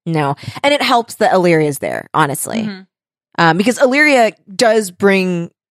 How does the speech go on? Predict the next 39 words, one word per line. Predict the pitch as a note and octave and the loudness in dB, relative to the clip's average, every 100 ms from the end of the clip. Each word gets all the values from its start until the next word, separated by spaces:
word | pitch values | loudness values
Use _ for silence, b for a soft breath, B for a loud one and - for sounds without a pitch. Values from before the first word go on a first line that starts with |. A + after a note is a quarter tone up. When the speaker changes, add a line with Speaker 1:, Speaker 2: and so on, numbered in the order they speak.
| _ - | _ -6
Speaker 1:
some | A#3 A3+ | -2 0
moments | G3 F3 | 0 -4
of | D#3 | -4
humor, | F#3+ E3+ C#3 | -4 -4 -6
too. | - F3+ A#2 D#2+ G3+ | -2 0 0 -4 -6
Speaker 2:
Yes. | G3 - - - - _ _ _ | -6 -8 -16 -20 -20 _ _ _
Well, | F3+ F3 | 0 2
'cause | D#3+ | 2
she's | C#3 | 0
Speaker 1:
Um, | C4+ | 0
Speaker 2:
an | A#3 | -2
ancient | A#3 G#3+ | -2 0
god | G#3 G3+ F3 | 0 -2 0
trying | G3 F3+ | 0 0
to, | |
like, | E3+ D#3+ | 0 -2
hang | - F#3+ F3 | -4 -2 0
out | E3 E3 | 0 0
in | F3+ | 0
modern | D#3+ D3+ E3 | 0 -2 -4
Los | D3 | -4
Angeles. | E3 D3 - - - - | -4 -6 -8 -10 -12 -10
Speaker 1:
Stuck | - G#3 F#3+ F3+ | -4 0 0 0
in | |
a | F3 | -2
human | E3 D3 | -2 0
body. | C#3 F#2+ - - | -2 -2 -6 -6
Speaker 2:
Yep. | G3 E3+ - _ _ _ _ _ | 0 0 -2 _ _ _ _ _
Speaker 1:
So | - E3 D#3 | 0 0 2
that's | G3+ G3 - _ | 0 -2 -8 _
funny. | - - - - _ | -6 -6 -6 -20 _
That's | F#3+ F#3+ | -4 -2
some | |
Speaker 2:
Yes. | F3+ | -2
Speaker 1:
funny | - - | -2 -4
stuff. | - D#2 - - | -6 -8 -8 -6
Speaker 2:
That's, | A#3 - | -6 -4
that's | A3 G3 | -6 -2
some, | F#3+ | -2